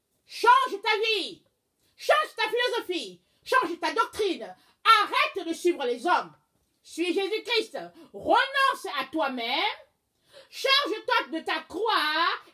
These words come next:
et suis Jésus. Qu'est-ce que ça veut dire sur Jésus ? Marcher à sa suite, c'est ça que ça veut dire. Ça veut dire obéir à ce qu'il te dit.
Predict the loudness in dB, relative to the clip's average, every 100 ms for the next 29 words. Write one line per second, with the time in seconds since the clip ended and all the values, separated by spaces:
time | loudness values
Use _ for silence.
0 | 0 0 -2 -2 0 0 -2 0 -2 -4
1 | -12 _ _ _ _ _ _ _ _ _
2 | _ _ 0 0 0 -4 -2 0 0 -2
3 | -2 -2 -4 -4 -6 -10 _ -10 -6 -6
4 | -4 -4 -4 -4 -6 -4 -6 -6 -12 -12
5 | -8 -8 -8 -16 _ _ _ -20 -20 -8
6 | -2 0 -2 -2 0 0 -2 -6 -10 -12
7 | 0 0 2 0 2 0 -4 -4 -2 -2
8 | 0 -2 -4 -10